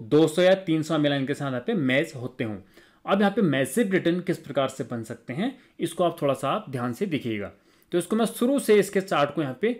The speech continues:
देखूंगा और यहाँ पे तरीका बताऊंगा किस प्रकार से आपको इसको यूज करना है। अगर मैं यहाँ पे दो सौ एमए लाइन पे निवेश करता हूँ, जैसे मैंने आपको ईटीएफ़ के अंदर बताया था, तो यहाँ पे हमको ये प्राइस मिली। तो यहाँ पे इसकी प्राइस कितनी है?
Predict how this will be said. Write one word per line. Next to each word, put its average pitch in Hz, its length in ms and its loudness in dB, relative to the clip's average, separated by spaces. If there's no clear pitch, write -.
देखूंगा 117 400 -2
और 131 100 0
यहाँ 143 220 2
पे - 120 2
तरीका 156 380 2
बताऊंगा 147 400 2
किस 185 180 -8
प्रकार 156 260 0
से 151 120 -2
आपको 147 280 2
इसको 202 300 0
यूज 156 200 6
करना 120 280 2
है। 95 200 -12
अगर 165 220 6
मैं 269 120 8
यहाँ 214 120 6
पे 240 140 6
दो 165 240 8
सौ 165 140 4
एमए 214 180 6
लाइन 185 200 4
पे 196 100 2
निवेश 151 300 4
करता - 280 0
हूँ, 196 220 0
जैसे 143 280 2
मैंने 180 180 2
आपको 165 340 2
ईटीएफ़ 139 340 0
के 165 80 2
अंदर 151 160 2
बताया 143 280 4
था, 202 200 0
तो 151 80 -2
यहाँ 151 300 2
पे 196 120 2
हमको 165 280 4
ये 196 100 8
प्राइस 185 380 2
मिली। 113 260 0
तो 131 80 -4
यहाँ 135 220 2
पे 214 120 4
इसकी 202 220 2
प्राइस 196 300 6
कितनी 208 280 4
है? 220 160 6